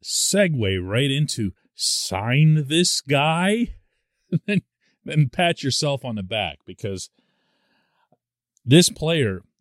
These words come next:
needs to stay in Pittsburgh. I don't see it as impossible. I don't see the salary cap as being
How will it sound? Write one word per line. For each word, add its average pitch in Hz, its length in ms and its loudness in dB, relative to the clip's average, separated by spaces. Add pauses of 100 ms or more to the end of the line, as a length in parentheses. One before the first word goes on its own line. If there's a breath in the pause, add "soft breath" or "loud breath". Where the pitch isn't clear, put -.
(140)
needs 123 460 2
to - 140 -6
stay 98 540 -2 (800)
in 107 200 2
Pittsburgh. - 480 -8 (420)
I 123 240 2
don't 127 400 -6
see 127 360 2
it 71 200 -6 (240)
as 85 440 -4 (100)
impossible. 98 840 -6 (480)
I 92 220 -2
don't 95 300 -8
see 95 500 -6
the - 80 -18
salary 95 600 -6
cap 87 320 -10 (100)
as - 100 -14
being 90 440 -8